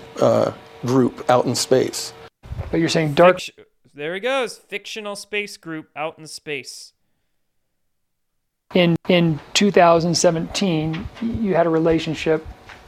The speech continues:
Speaker 2: right, with someone other than your wife?
Speaker 1: Yes.
Speaker 2: Okay. And your wife found out about it at
Speaker 1: I
Speaker 2: one
Speaker 1: told
Speaker 2: point?
Speaker 1: her about it right after it happened. It, um, it was, uh, a person that worked with me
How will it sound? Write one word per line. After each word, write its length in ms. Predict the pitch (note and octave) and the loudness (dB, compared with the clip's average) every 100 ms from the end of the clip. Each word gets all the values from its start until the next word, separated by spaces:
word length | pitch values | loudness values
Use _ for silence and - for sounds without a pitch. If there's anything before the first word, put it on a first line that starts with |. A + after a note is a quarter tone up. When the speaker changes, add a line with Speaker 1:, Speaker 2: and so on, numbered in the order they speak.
| - - - - | -20 -20 -8 0
Speaker 2:
right, 260 | E3 G3+ - | 2 0 -6
with 100 | D#3+ | -6
someone 320 | - E3 D#3+ | -2 -2 -2
other 220 | - E3 | -2 0
than 160 | D#3+ D#3+ | 0 0
your 80 | D#3 | 0
wife? 340 | D#3 F3 - - - | 0 0 -6 -16 -2
Speaker 1:
Yes. 460 | - - - - - - | 0 0 -4 -20 -20 -8
Speaker 2:
Okay. 220 | E3 D#3 D#3 - - - | -6 -6 -8 -12 -18 -4
And 300 | F#3 D#3+ G3 | 0 0 0
your 120 | F#3 E3 | 0 2
wife 260 | D#3+ D#3+ | 4 2
found 280 | - E3+ E3 | 0 -2 2
out 140 | D#3+ | 2
about 260 | D#3+ E3 F3+ | 2 0 0
it 100 | G3+ | -2
at 80 | - | -2
Speaker 1:
I 100 | - | 0
Speaker 2:
one 100 | F3 | 0
Speaker 1:
told 200 | - D#3+ | 0 -2
Speaker 2:
point? 100 | D#3 | 0
Speaker 1:
her 140 | C3+ | 0
about 260 | A#2+ A#2+ B2+ | 2 2 2
it 100 | G#2+ - - - | 0 -6 -20 -8
right 200 | - B2 | 0 2
after 280 | A#2 G#2+ A2+ | 2 0 -4
it 60 | G#2+ | -2
happened. 500 | G#2+ G2+ - - - | -2 -2 -4 -8 -10
It, 240 | A2+ - - - - - - - | -10 -10 -16 -18 -18 -18 -20 -12
um, 420 | - C3+ A#2 G2+ A#2 - | -4 -2 -2 -4 -6 -2
it 100 | B2+ | -2
was, 240 | A#2+ - - - | -2 -6 -8 -4
uh, 280 | G#2+ - - - - | -2 -4 -10 -8 -8
a 60 | |
person 360 | A2 - C3 C3+ | -4 -2 -2 -2
that 200 | A#2+ - - | -4 -4 -8
worked 280 | C3 C3+ C3+ | 0 0 0
with 240 | D3 D#3 - | -2 -2 -2
me 240 | F3+ F#3 | -6 -6